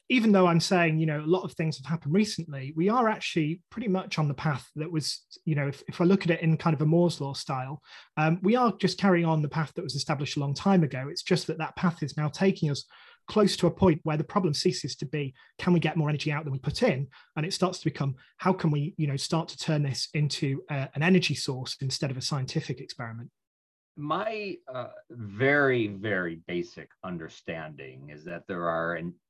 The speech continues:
Speaker 2: please correct me, that there are two main approaches, both of which you mentioned. There's sort of the laser ignition approach and sort of the magnetic containment approach. Could you briefly explain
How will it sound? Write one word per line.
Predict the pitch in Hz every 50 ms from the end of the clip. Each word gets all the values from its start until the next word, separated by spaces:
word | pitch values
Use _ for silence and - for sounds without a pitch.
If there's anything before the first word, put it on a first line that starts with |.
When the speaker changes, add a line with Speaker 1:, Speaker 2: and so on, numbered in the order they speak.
| _ _
Speaker 2:
please | _ - 98 92 - -
correct | - 104 101 90 -
me, | 92 87
that | 82 90 92 -
there | 104 98 95
are | 95 90 - - _ _ _ _ _ _ _ _
two | - - - - 202 220 220 220 208
main | 175 151 151 151 151 151 147 139
approaches, | 107 104 - - - - 139 123 117 - - 98 87 87
both | - - 110 110 110
of | 110 101
which | 104 101 - - -
you | 98 98 95 90 85 - -
mentioned. | 98 104 113 110 110 - - 67 64 64
There's | 65 80 80 80 78 73 - - _ _ _ _ _ _ _ _ _ _ _
sort | _ - - 101
of | -
the | - 95 95 95
laser | 98 113 120 123 123 107 131 131
ignition | 117 107 92 92 101 104 117 131 127 - 180 175 175 175 -
approach | 156 - - - - 180 175 180 202 196 - - - - _ _ _ _ _ _ -
and | - -
sort | 123 120
of |
the | 123 113
magnetic | 110 113 113 117 110 98 117 120 127 135 135 135 - -
containment | - 120 98 - - _ - - 131 123 120 113 98 90 85 - - _
approach. | 98 92 - - - 101 90 76 67 65 - _ _ _ _ _ _ _ _ _ _ -
Could | - 139 123
you | 135
briefly | 127 110 151 160 151 - 139
explain | 123 117 - - - 135 127 123 123 117 113 110 113 113